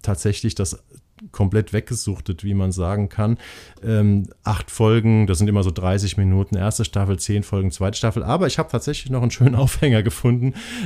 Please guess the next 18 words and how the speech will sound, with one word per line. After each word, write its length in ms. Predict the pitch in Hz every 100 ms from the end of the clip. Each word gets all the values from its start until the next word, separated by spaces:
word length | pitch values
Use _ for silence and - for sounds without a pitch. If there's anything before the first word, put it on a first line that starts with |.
| -
ähm, 540 | 113 110 107 104 110 -
äh, 260 | - 120 117 -
in 160 | - 120
Sachen 280 | 117 113 131
Aktualität. 720 | 120 - 113 107 - 123 135
Nämlich 260 | 104 101 95
am 140 | 104
zweiten 400 | - 104 117 120
achten 360 | 80 110 - 113
kommt 280 | 113 107
die 100 | 104
dritte 360 | - 135 - 135
und 180 | 104 95
letzte 320 | 113 - -
Staffel 400 | - 98 104 110
dieser 340 | 104 95 101
herausragenden 680 | 95 90 92 101 101 101 95
Serie 500 | 92 92 92 92 92